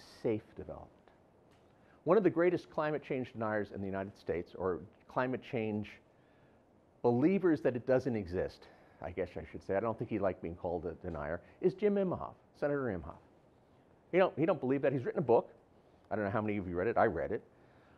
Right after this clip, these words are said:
Uh, and he doesn't believe in this. I mean, it's ap-, and that's, I don't believe that's likely to change anytime soon. However, Jim Imhoff is part of a tremendous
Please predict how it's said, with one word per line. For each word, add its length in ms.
Uh, 300
and 240
he 160
doesn't 340
believe 320
in 120
this. 160
I 40
mean, 140
it's 220
ap-, 220
and 220
that's, 260
I 60
don't 160
believe 180
that's 220
likely 320
to 80
change 300
anytime 400
soon. 260
However, 680
Jim 260
Imhoff 520
is 160
part 440
of 140
a 40
tremendous 720